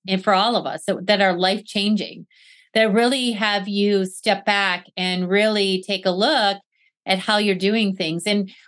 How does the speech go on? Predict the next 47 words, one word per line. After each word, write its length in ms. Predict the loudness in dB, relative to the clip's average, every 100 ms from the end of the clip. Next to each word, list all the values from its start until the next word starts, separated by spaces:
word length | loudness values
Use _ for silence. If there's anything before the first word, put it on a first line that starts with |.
| 0
when 140 | 2
you 100 | 4
were 140 | 2 -2
talking 540 | -2 -2 -2 -2 0
about 360 | 2 2 0 0
that, 360 | 0 0 -2 -10 _ _ _ _ _ _ _ _ _
it 120 | -4 -2
just 240 | -4 -2
really 340 | 0 0 0
made 280 | 0 -2 0
me 120 | -2
realize, 460 | 0 0 2 0 -2 -6
like, 160 | -4
you 60 | -2
know, 80 | -2
you 140 | -2
talk 340 | 0 0 0
about 300 | 0 2 2
the 60 | -2
fact 580 | -2 0 0 -2 -6 -20 _ _ _ _ _
that 400 | 0 2 2 0
where 180 | 0 0
people 300 | 0 -2 2
are, 200 | 2 2
like, 200 | 0 -2
to 80 | -2
be 180 | 0 0
seen 480 | -2 0 2 2 0
and 200 | -2 -2
to 60 |
be 140 | -2 -2
heard, 480 | 2 2 2 -4 -16 _ -2
right? 400 | 0 0 -2 -4
Like, 200 | -6 -2
that's 320 | 0 0 -2 0
what, 240 | 2 2 -4 _ _ _ _ _
we're 100 | 0
human 400 | 2 2 2 2
beings, 680 | 2 2 0 -6 -14 -16 -14 -2
you 100 | 2
know, 80 | 2
like, 160 | 2
nobody 300 | 2 2 2
wants 300 | 2 2 0
to 80 | -2
be 140 | -4 -2
ignored. 600 | 0 2 2 2 -2